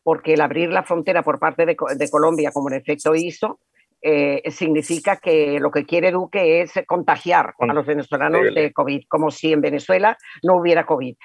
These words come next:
Speaker 1: Que, por cierto,
Speaker 2: Suficiente, sí.
Speaker 1: mientras, mientras, como decía hoy Julio César Camacho, que en Colombia se sabe el número de contagiados porque los, lo, porque no mienten,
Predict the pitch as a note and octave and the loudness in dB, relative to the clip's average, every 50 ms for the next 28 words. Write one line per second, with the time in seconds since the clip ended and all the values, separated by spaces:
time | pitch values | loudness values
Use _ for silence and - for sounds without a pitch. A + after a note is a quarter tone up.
0 | - _ - F#3 - E3 E3 - - - - C#3+ B2+ A2 - A#2+ C3 D#3+ E3+ D3+ | -16 _ 0 0 2 2 0 2 4 4 4 4 4 4 2 2 2 0 0 -2
1 | C#3+ D3+ D3+ D3 C#3+ - - C#3 - D3+ D3+ D3 A#2+ - D3+ C#3+ - - D3 D3 | 0 0 0 0 0 -4 -8 -12 -4 -2 -2 -2 -2 -4 -6 -6 -4 -2 -2 -2
2 | C3+ C#3+ B2+ - - F3 F3 F3 E3+ E3+ E3+ E3+ F3 E3+ E3+ D#3 D3 D#3+ C#3+ D3 | -2 -2 -6 -6 -4 0 2 4 4 6 4 2 2 0 -4 -4 -4 -4 -4 -4
3 | C3+ - D#3 C#3+ - - D3+ D3 C#3+ D3 C#3+ C#3 - - D3 D3 D#3+ E3+ - - | -4 -4 -6 -6 -2 0 0 0 0 -2 -4 -4 -4 -4 -4 -2 -2 -2 -2 -4
4 | D3+ B2+ A#2 _ _ _ _ - - - _ - E3 D#3 D3 D3 C3+ C#3+ - - | -6 -6 -6 _ _ _ _ -20 -20 -20 _ 0 0 2 2 4 2 0 -2 -2
5 | D#3 D3+ C#3+ C#3+ C#3+ C#3+ D#3 D#3+ D#3+ D#3+ - F3 D3+ - F3 E3 D#3+ D3+ C#3+ C3 | -4 -4 -2 0 0 2 2 0 0 -2 -2 -4 -4 0 0 0 0 0 -2 0
6 | C#3+ C#3+ D3+ D3+ D#3 D3+ D3 - D3+ C#3+ D3+ C#3+ - - E3+ D#3+ D3+ C3 - - | 0 0 2 2 0 0 -2 -2 -2 -2 -2 -2 0 0 2 2 2 -2 -2 -6
7 | C#3 - C#3+ B2 A#2+ C#3+ B2+ - C#3 C#3 A#2+ A#2 C3 C3+ - - - - C3 - | -6 -4 -4 -4 -4 -6 -8 -4 -6 -6 -6 -4 -4 -4 -4 -4 -4 -6 -4 -4
8 | C3+ C3 D3+ D#3 E3 D#3+ D#3 D3 D3 D3 E3+ - | -2 -2 0 2 2 2 2 0 -2 -4 -6 -6